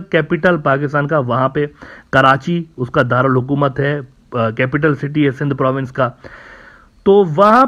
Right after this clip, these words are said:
पे भी हो सकता है कि असेंबली डिसॉल्व हो जाए आने वाले दो चार दिनों के अंदर या एक हफ्ते के अंदर कम से कम, क्योंकि पीपल्स पार्टी के सीनियर लोग आसिफ जरदारी को ये कह रहे हैं कि खान अगर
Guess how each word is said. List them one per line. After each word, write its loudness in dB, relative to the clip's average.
पे 6
भी 0
हो 4
सकता 0
है 2
कि -4
असेंबली -2
डिसॉल्व -2
हो -6
जाए 0
आने 2
वाले 2
दो -2
चार 0
दिनों -2
के -6
अंदर -2
या -4
एक -4
हफ्ते -8
के -10
अंदर -6
कम -8
से -12
कम, -14
क्योंकि 2
पीपल्स 2
पार्टी 4
के 0
सीनियर 4
लोग 4
आसिफ 2
जरदारी 2
को 0
ये 0
कह -2
रहे 0
हैं -6
कि 0
खान 4
अगर 4